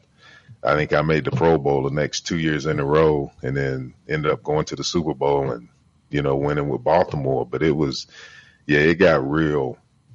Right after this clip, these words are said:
personal for me. And that was kinda what gave me fire, fuel and stuff. But I love New England. It was, it was a fun time. I mean, it was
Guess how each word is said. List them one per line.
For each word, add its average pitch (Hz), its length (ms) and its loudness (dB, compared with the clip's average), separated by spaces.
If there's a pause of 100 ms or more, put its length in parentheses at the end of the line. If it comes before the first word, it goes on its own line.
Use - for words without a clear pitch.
(140)
personal - 520 -4 (140)
for 69 180 -6
me. 71 320 -2
And 69 160 -2
that 90 180 4
was 78 120 -2
kinda 76 240 0
what 73 180 0
gave 69 220 0
me 69 80 -4
fire, 60 500 -2 (200)
fuel 62 600 -6
and 58 120 -12
stuff. - 420 2
But 123 200 0 (540)
I 87 100 6
love 80 320 6
New 71 200 0
England. 69 380 -4 (120)
It 76 160 0
was, 67 420 -4
it 71 100 0
was 69 220 -2
a 64 60 -8
fun 73 340 -2
time. 69 500 0
I 65 60 -2
mean, 65 200 -6
it 64 120 -4
was 62 460 -10